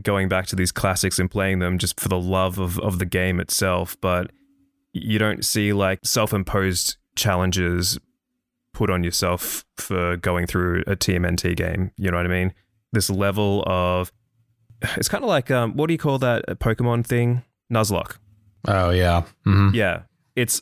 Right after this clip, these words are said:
Speaker 1: it's kind of on the level of a Nuzlocke, only, like, way less popular. But the fact that they've,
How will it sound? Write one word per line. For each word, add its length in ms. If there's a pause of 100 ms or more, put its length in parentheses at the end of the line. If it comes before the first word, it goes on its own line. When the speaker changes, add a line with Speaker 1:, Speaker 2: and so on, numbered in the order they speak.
Speaker 1:
it's 160
kind 240
of 100
on 100
the 60
level 280
of 80
a 20
Nuzlocke, 500
only, 360
like, 240
way 180
less 180
popular. 540
But 240
the 80
fact 280
that 260
they've, 340